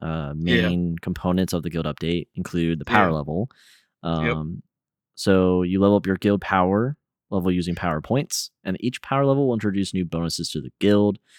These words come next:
Speaker 1: and the list of bonuses can be viewed on the power tab. Uh, have you had a chance to look at that power tab, Alan?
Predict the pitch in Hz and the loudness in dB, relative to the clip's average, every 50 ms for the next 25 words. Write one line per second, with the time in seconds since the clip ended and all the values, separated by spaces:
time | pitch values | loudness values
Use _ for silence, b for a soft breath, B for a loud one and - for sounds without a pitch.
0 | b b b b b b b _ 90 90 92 90 87 90 101 107 - 107 90 92 | b b b b b b b _ -4 -2 -2 0 0 0 0 -2 -2 -2 -2 0
1 | 92 90 - - 95 - - - 92 87 87 82 78 - 80 80 80 82 80 - | 0 0 -2 -2 -4 -4 -6 -6 -4 -4 -4 -4 -4 -6 -6 -4 -4 -4 -6 -8
2 | - - 78 80 87 90 - - 151 196 220 139 - - 78 71 67 67 - - | -12 -12 -8 -6 -6 -6 -2 -2 0 2 2 0 -2 -2 -6 -6 -8 -10 -14 -20
3 | _ _ _ _ _ _ _ _ _ _ _ _ _ - - - 90 82 82 80 | _ _ _ _ _ _ _ _ _ _ _ _ _ -18 -10 -6 -4 -2 -2 -2
4 | 73 82 - 113 113 120 120 123 123 120 117 - - 113 113 110 104 92 - 107 | -2 -2 -2 0 2 4 4 4 4 2 2 0 -4 -4 -2 0 0 0 0 -2
5 | 101 - 87 78 76 82 - 82 85 - 92 90 78 - - 92 87 92 92 - | -2 -2 -4 -6 -6 -6 -6 -6 -6 -4 -4 -4 -4 -4 -6 -6 -6 -6 -6 -4
6 | 98 98 98 98 98 101 107 113 117 113 | -4 -4 -2 -2 -2 -2 -2 -2 -2 -4